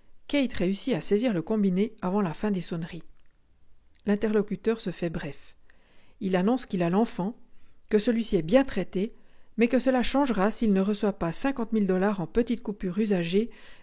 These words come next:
déposées dans un sac en papier à Grand Central Station. Il la rappellera pour lui fixer l'endroit exact. Kate Simmons tente de répliquer qu'elle ne pourra réunir l'argent en si peu de temps.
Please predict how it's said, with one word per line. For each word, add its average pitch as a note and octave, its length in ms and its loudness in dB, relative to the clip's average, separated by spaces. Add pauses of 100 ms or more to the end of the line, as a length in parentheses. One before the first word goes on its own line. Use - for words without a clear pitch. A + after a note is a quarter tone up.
déposées A#3 500 2
dans E3+ 200 -2
un D#3+ 60 -2
sac B3 260 -2
en F3 60 0
papier - 580 -2
à D#3+ 120 -8
Grand F3+ 240 -2
Central G#3+ 380 -4
Station. D3+ 480 -6 (960)
Il A#3 140 2
la F3+ 100 2
rappellera G#3 460 0
pour F#3+ 180 -6
lui E3 100 -4
fixer A3+ 360 -4
l'endroit G3 320 0
exact. - 560 -8 (920)
Kate D4+ 200 -2
Simmons A3+ 380 2 (260)
tente A#3 200 0
de F3+ 80 -2
répliquer A3 560 -2 (320)
qu'elle A#3+ 140 4
ne G#3 80 4
pourra B3+ 280 0
réunir G#3 380 4
l'argent E3+ 420 0
en E3+ 100 -4
si A#3 220 -4
peu G#3+ 160 2
de F3 120 2
temps. D3 240 -8